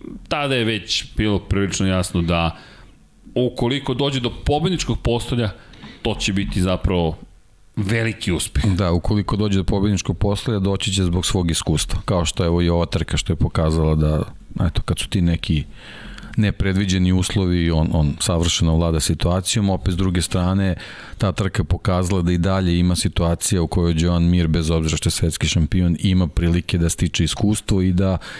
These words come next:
Speaker 2: i da uči na tim nekim svojim greškama i gde verujem da ako, na primer,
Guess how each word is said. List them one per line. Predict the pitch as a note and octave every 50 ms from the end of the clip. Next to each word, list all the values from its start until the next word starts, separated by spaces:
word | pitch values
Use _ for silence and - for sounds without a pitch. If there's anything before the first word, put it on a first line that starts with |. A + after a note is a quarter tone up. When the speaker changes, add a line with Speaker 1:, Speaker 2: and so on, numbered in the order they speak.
| - - -
Speaker 2:
i | A2+ G#2
da | F#2+ E2+ G2
uči | F#2+ F#2+ G#2 - - - G2
na | F2 E2
tim | - - G2 F#2
nekim | F#2 F2+ - - F2
svojim | - - G2+ F2+ F2+ F2
greškama | F2+ F#2 G2 G#2 G#2 - - A2 G2 F#2+ F#2 F#2+
i |
gde | F2+ F2 F2+ F#2 F2+ E2+ - - - - - - - - - -
verujem | F#2 F#2+ F#2+ F#2+ F#2+ F#2 F2 F2+
da | F2+ F#2+ F#2 F2 D2+ -
ako, | - E2 E2+ - - E2+
na | F2 D#2
primer, | - G2 G2 F2+ F2+ F2 E2